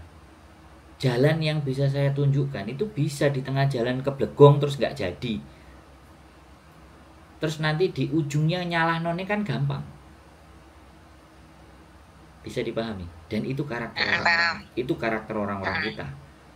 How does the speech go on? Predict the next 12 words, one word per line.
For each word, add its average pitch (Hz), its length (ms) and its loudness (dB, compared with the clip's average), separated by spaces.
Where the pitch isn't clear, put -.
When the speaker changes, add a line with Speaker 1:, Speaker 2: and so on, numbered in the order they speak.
Speaker 2:
Hmm, 170 240 -2
paham, 160 320 0
paham. 151 340 -2
Speaker 1:
Ya, 95 320 -6
sekali 123 400 0
lagi 135 240 -2
saya 123 240 -4
Speaker 2:
Iya. - 400 -8
Speaker 1:
sampaikan 143 480 -2
sama 101 320 -8
Ibu. - 240 -14
Ya. - 160 -12